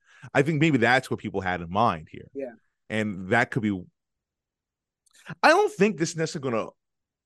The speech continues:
Speaker 1: tarnish Becky's legacy per se.
Speaker 2: Yeah.
Speaker 1: I think this does nothing. I, I, I think it's just a, a rivalry that people are not a fan of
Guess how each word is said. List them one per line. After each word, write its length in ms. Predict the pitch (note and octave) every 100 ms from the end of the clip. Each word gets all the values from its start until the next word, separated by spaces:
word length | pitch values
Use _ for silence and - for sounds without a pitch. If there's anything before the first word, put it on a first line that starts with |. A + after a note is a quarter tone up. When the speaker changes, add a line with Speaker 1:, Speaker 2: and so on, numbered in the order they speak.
| - -
Speaker 1:
tarnish 640 | A2+ D3 D#3 C#3 - - - _ _ _ -
Becky's 400 | D3 A2 G2 F2+
legacy 640 | F2+ D3+ F3+ C#3 - F#2
per 240 | - F#2+
se. 460 | E2+ - D#2+ D#2 G#2 _ _ _
Speaker 2:
Yeah. 120 | D#3+ -
Speaker 1:
I 180 | C#3+
think 180 | F3 F3
this 160 | D3 -
does 180 | C3+ A2+
nothing. 280 | D#3 G#2
I, 40 | F#2+
I, 200 | G#2 A#2 B2
I 40 |
think 400 | - D3 C3 - _ _ _ _ _ _ _ _ _ -
it's 160 | -
just 140 | C#3+ C#3
a, 120 | A2+ - _ _ _ _ _ _ _ _ _
a 100 | C3
rivalry 580 | G2 A#2 B2+ A#2+ C#3 C3+
that 200 | A2+ G#2
people 300 | - G#2+ G#2+
are 120 | G2+
not 220 | G2 G2 -
a 40 |
fan 300 | - G2 G2
of 200 | E2+ E2+